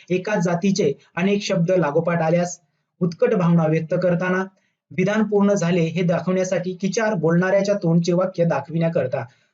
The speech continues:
आणि या प्रश्नाचं उत्तर आहे पर्याय नंबर एक, एकाच जातीचे अनेक शब्द लागोपाठ आल्यास स्वल्प विराम वापरला जातो, हा स्वल्प विराम आहे. त्यामुळे पर्याय नंबर एक हे याचं अचूक उत्तर आहे.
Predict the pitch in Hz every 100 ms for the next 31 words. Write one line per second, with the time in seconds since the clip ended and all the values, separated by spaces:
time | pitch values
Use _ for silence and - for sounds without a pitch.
0 | _ _ _ 165 160 180 202 214 214 202
1 | 185 170 185 190 196 165 170 170 165 170
2 | 170 170 _ 185 196 202 - _ 175 202
3 | 240 226 196 185 208 226 190 196 208 208
4 | 190 180 160 185 208 202 175 185 175 196
5 | 226 214 170 165 170 139 156 151 147 143
6 | 135 120 143 151 143 160 160 165 165 151
7 | 170 - _ _ 170 175 175 - 165 175
8 | 170 165 196 196 196 151 131 120 - -
9 | 127 135 135 135 123